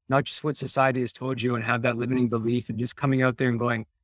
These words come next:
you know, I look at, I talk about limiting beliefs a lot. It's like, if I go back to my high school days and I go,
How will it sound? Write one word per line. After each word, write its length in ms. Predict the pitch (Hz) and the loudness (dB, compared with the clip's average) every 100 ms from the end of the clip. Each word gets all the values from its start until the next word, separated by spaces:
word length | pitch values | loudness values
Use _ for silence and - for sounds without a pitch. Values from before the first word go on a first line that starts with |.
| _ _ _ - | _ _ _ -10
you 140 | 139 | -2
know, 80 | 143 | 4
I 60 | 151 | 6
look 180 | 131 | 6
at, 120 | 175 151 | 4 2
I 300 | 143 151 147 | 2 4 4
talk 220 | 175 185 | 4 2
about 140 | 151 | 2
limiting 240 | 127 135 113 | 0 -2 -2
beliefs 280 | 113 117 | -4 -4
a 60 | 113 | -4
lot. 240 | 110 123 | 0 2
It's 180 | 117 - | 0 0
like, 180 | 123 117 | -2 0
if 60 | 131 | 0
I 80 | |
go 140 | 139 156 | 2 4
back 180 | 160 - | 4 2
to 100 | 147 | 0
my 80 | |
high 160 | 131 135 | 2 0
school 240 | - 147 | 0 -6
days 240 | 117 117 110 | -4 -4 -2
and 100 | 120 | -2
I 40 | |
go, 300 | 110 120 113 | 2 2 2